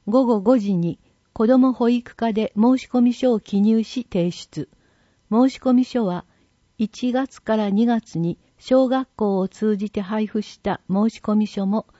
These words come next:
使用できます。第八期、町高齢者福祉計画策定業務委託事業者。高齢者支援課、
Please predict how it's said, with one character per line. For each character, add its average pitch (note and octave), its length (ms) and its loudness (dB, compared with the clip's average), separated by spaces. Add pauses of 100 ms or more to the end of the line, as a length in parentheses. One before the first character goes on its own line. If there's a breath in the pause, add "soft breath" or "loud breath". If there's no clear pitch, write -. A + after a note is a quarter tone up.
(120)
使 - 220 -6
用 G3+ 200 0
で E3 140 -8
き - 160 -8
ま D3+ 160 -8
す。 - 220 -20 (1600)
第 C4 320 2
八 A#3 380 -6
期、 - 280 -8 (400)
町 B3+ 420 2 (100)
高 C#4 280 4
齢 C#4 180 2
者 G#3 200 -4
福 - 240 -6
祉 - 180 -8
計 C4 220 2
画 - 240 -4
策 - 300 -10
定 C4 340 4
業 B3+ 260 2
務 A#3 280 2
委 G3 120 -4
託 B3+ 400 -2
事 G3 200 0
業 A#3 240 2
者。 - 260 -10 (1040)
高 C#4 260 2
齢 C4+ 180 2
者 G3+ 240 -4
支 - 220 -4
援 G#3 200 2
課、 - 280 -8